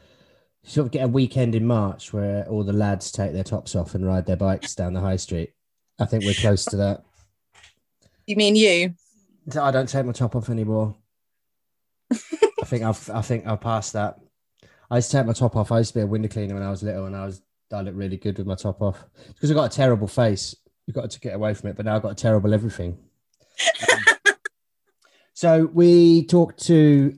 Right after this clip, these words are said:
Speaker 1: uh, Danielle, Rose, and Jesus in this episode. Uh, it was a good one again, wasn't it? Lots and lots of fun stuff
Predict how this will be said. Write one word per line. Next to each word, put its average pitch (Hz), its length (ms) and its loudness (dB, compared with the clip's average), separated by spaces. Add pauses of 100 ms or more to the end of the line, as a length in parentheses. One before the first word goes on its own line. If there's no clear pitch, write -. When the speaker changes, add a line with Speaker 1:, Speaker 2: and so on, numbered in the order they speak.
Speaker 1:
uh, 131 280 2 (500)
Danielle, 131 460 0
Rose, 120 380 -2
and 113 180 -8
Jesus 123 880 -6
in 113 200 -12
this 110 300 -12
episode. 107 720 -8 (640)
Uh, 139 200 -4
it 151 60 -6
was 143 100 0
a 151 40 0
good 185 180 2
one 175 160 6
again, 156 300 4
wasn't 147 180 4
it? 110 120 0
Lots 170 320 2
and 165 100 2
lots - 220 -2
of 127 60 -6
fun 143 400 0
stuff - 480 -6